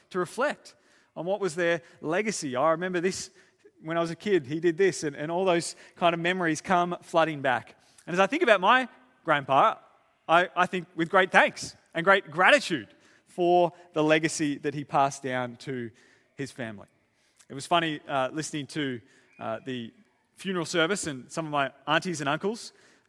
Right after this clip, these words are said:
reflect on the man that he was. Uh, and really, you could see my own dad in some of the reflections of his dad.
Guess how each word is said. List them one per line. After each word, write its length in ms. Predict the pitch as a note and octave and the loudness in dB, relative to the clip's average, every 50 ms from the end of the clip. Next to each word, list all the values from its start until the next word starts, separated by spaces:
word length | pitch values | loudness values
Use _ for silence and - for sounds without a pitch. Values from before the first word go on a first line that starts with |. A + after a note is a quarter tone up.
| _ _ | _ _
reflect 360 | C#3+ C#3 - F#3 F3+ F3+ - | -16 -6 -2 -2 -2 0 0
on 120 | F#3+ D#3+ D#3 | -2 -2 -2
the 60 | D3+ | -2
man 200 | D3 D3 D#3 D#3 | 0 0 0 0
that 80 | D#3 D3 | 0 -2
he 60 | C#3 | -2
was. 420 | C3 C3+ C#3+ F#3+ A#3+ - - - _ _ _ _ _ _ _ _ - | 0 0 0 0 0 -4 -10 -16 _ _ _ _ _ _ _ _ -6
Uh, 200 | C3 C3+ C3+ A#2 | -4 -4 -2 -2
and 140 | D3+ E3+ G#3+ | -4 -4 0
really, 320 | C#4+ D#4+ A#3 F#3 E3 E3+ - | 2 2 4 4 2 0 -2
you 100 | - F3 | -4 -4
could 260 | - F#3+ E3 - - | -2 -2 -4 -4 -4
see 340 | - G3+ F#3+ F#3 F3+ E3 F#3+ - - _ | 0 2 2 2 0 -2 -8 -16 -8 _
my 160 | - E3+ G3 | 0 2 2
own 140 | A#3+ C#4+ D4+ | 2 2 4
dad 240 | C#4 F#3+ D3+ B2+ - - - - - | 6 6 6 4 2 -4 -14 -16 -12
in 100 | D3+ D3+ | -10 -4
some 160 | - F#3+ E3+ D#3+ | -2 -2 0 0
of 160 | D3+ - _ _ | -2 -6 _ _
the 80 | - D#3+ | -4 -4
reflections 500 | D#3 - - E3+ D#3 - E3 D3+ C#3 B2+ | -2 0 0 0 0 -2 -4 -8 -6 -6
of 180 | C#3+ B2+ - _ _ _ _ _ _ _ _ _ _ _ _ - | -8 -8 -10 _ _ _ _ _ _ _ _ _ _ _ _ -6
his 180 | A3 A3 E3+ | -6 -2 0
dad. 220 | - D3 A#2+ G2 | 2 2 2 0